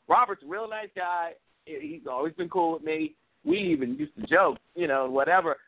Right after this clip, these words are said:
But, <clears throat> all right, so his table display is this, and his wife's with him, too. Um, his table display is this, like, like, lovely, angelic, light blue and white display with, with, with,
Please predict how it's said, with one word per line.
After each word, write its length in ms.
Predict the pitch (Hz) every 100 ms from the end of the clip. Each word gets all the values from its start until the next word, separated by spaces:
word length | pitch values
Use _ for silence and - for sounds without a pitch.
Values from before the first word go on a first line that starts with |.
| _ -
But, 240 | 165 151 _
<clears throat> 60 | -
all 240 | 294 190
right, 100 | 160 139
so 100 | 131
his 160 | 226 202
table 260 | 220 214 180
display 540 | 147 143 139 147 139 131 _ -
is 160 | 147 131
this, 140 | 127 127 _
and 140 | 165 190
his 100 | 110
wife's 340 | 127 147 143
with 180 | 110 107
him, 140 | 98 95
too. 140 | 110 - _ _ _ - -
Um, 320 | 139 127 120 _ _ _ -
his 140 | 214 208 -
table 280 | 160 160 165
display 600 | 139 - 139 147 143 139
is 160 | 123
this, 120 | 123 143
like, 220 | 135 110 101 - _ -
like, 200 | 135 113
lovely, 800 | 123 127 135 147 135 143 151 139 -
angelic, 760 | 135 131 - 123 123 135 123 - _ _
light 460 | 110 123 127 139 147 117 _
blue 640 | 127 127 139 139 139 135
and 140 | 113 104
white 600 | 101 113 139 143 139 147 _
display 1080 | 110 107 _ - 135 139 135 139 139 139 139
with, 280 | 117 101 - _ _
with, 220 | 113 117 107 _
with, 240 | 117 107